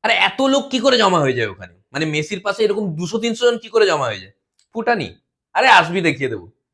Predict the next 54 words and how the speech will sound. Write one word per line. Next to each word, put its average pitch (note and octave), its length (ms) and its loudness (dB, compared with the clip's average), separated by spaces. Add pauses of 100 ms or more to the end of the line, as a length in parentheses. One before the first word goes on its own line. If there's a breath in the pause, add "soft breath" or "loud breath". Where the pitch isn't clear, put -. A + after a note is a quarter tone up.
(260)
আরে D4+ 80 6
একদম A3+ 420 4
কাছ F#3+ 300 0
থেকে F#3 140 0
মেসিকে D#3+ 320 -2
দেখতে A#2+ 240 -4
পাবি, F#2 200 -8 (680)
আরে C4 220 0
কোনো G#3+ 200 4
টাকা F3 200 6
লাগবে A#2 300 2
না, F2 100 -18 (160)
যারা D3+ 160 2
দূর G3+ 300 -4
থেকে A3+ 180 2
দেখতে A3 240 0
পাচ্ছে G#3+ 240 -4
না G#3+ 80 -4
তাদের E3+ 280 -4
টাকায় D#3 220 -6
দেখে A#2 180 -12
নিবি। F#2 180 -20 (360)
আর G3 80 4
এক F#3+ 160 8
একজন A3+ 280 -4
তো C4+ 60 2
মানে C4 200 0
অন্য A3+ 340 0
কাউকে B3+ 240 0
হাত A3 220 6
নেড়ে A#3 240 0
চলে F3 200 2
এসছে, - 260 -10 (340)
বলছে F#3+ 200 4
"মেসি F#3 320 -2
যে G#3 100 2
ব্লেজার F3 320 2
পরে A#3+ 200 0
এসেছিল B3+ 280 -6
তো?" B2+ 120 -10
আমি - 220 -20
বলি, A3+ 120 -12
"ব্লেজার A3+ 360 0
কোথায় B3 220 0
পরে F3+ 160 -2
এসেছিল?" B2 200 -12
বলে, D#3+ 180 -8
"তাহলে F3+ 180 0
অন্য F3 220 -2
একজনকে F3+ 280 -10
হাত D#3 220 4
নেড়ে D3 240 -8
চলে A2 180 -14
এসেছে।" - 260 -20